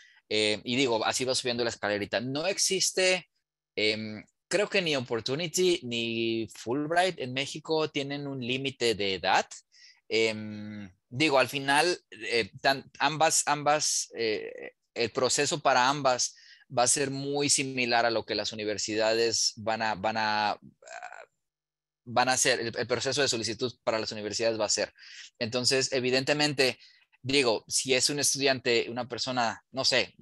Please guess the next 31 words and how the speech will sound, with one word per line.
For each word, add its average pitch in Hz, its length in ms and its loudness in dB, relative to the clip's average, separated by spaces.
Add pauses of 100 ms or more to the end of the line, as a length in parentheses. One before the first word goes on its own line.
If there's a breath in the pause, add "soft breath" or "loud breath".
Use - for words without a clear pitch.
(140)
ya, 76 280 -6 (100)
no 123 360 -4
quiero 113 520 4
herir 120 260 0
susceptibilidades 123 960 2
ni 117 80 -2
nada 117 200 2
de 117 80 4
eso, 107 140 -2
¿no? 110 240 -4 (380 loud breath)
Pero 143 120 4
a 151 40 6
lo 151 80 4
mejor 156 280 4
una 196 120 2
persona 160 540 0
que 131 140 -2
no 131 240 -2
se 180 140 2
considere 135 560 2
que 123 80 0
vaya 117 220 4
para 110 220 2
una 120 180 -4
licenciatura, 120 800 2 (380 loud breath)
híjole, 123 460 2 (100)
eh, 67 140 -10 (260)
sería 127 260 2
un 147 100 -2
poco, 147 560 4 (480)
em, 107 600 -6